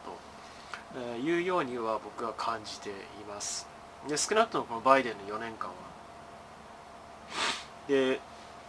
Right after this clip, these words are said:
まあ、もちろんそれは望ましい動きだし、で、日本人は良くないことですけど、あの、はっきり言わないわけですよね。で、行動を起こさない。で、それに対して海外のメディアの後押しがある、うん、っていうところから、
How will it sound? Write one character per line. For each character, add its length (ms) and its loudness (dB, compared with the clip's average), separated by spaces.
ま 100 10
あ、 40 12
も 120 4
ち 100 0
ろ 100 8
ん 40 6
そ 100 2
れ 60 6
は 80 6
望 280 4
ま 80 8
し 260 2
い 20 -4
動 200 -2
き 140 -4
だ 140 -2
し、 340 0
で、 140 2
日 80 0
本 160 2
人 80 0
は 60 2
良 120 4
く 120 -2
な 120 6
い 80 2
こ 120 -4
と 100 -8
で 100 -6
す 100 -4
け 100 -6
ど、 280 4
あ 40 -8
の、 60 4
は 120 4
っ 60 -2
き 100 2
り 80 6
言 80 6
わ 80 10
な 140 2
い 20 0
わ 60 0
け 100 -2
で 80 -2
す 120 -6
よ 80 -8
ね。 40 -10
で、 80 -6
行 180 -2
動 120 4
を 40 4
起 60 -4
こ 60 0
さ 180 0
な 100 -6
い。 20 -6
で、 340 6
そ 120 4
れ 60 6
に 60 0
対 180 8
し 80 4
て 100 4
海 240 8
外 140 4
の 80 -4
メ 80 2
デ 140 2
ィ 100 2
ア 20 -4
の 160 0
後 160 0
押 100 0
し 120 -2
が 100 0
あ 40 2
る、 60 -6
う 20 -10
ん、 1000 -14
っ 20 -16
て 60 -2
い 80 4
う 60 0
と 100 2
こ 120 4
ろ 120 6
か 160 4
ら、 320 8